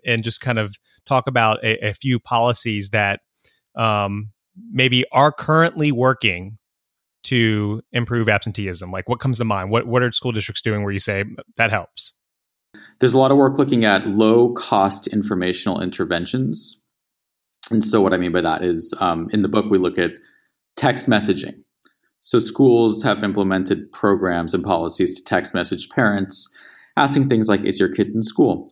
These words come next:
Speaker 2: Why isn't your kid in school? How can we help get your kid in school more?" So we're not talking about high-cost,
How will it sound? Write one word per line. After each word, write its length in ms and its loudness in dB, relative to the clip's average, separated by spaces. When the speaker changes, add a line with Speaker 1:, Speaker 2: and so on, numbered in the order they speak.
Speaker 2:
Why 180 0
isn't 220 2
your 100 -2
kid 160 -2
in 60 -4
school? 420 -8
How 140 -2
can 120 0
we 80 4
help 220 0
get 100 2
your 100 -2
kid 200 -2
in 120 -6
school 300 -4
more?" 320 -8
So 140 4
we're 120 8
not 180 2
talking 260 0
about 220 2
high-cost, 920 -2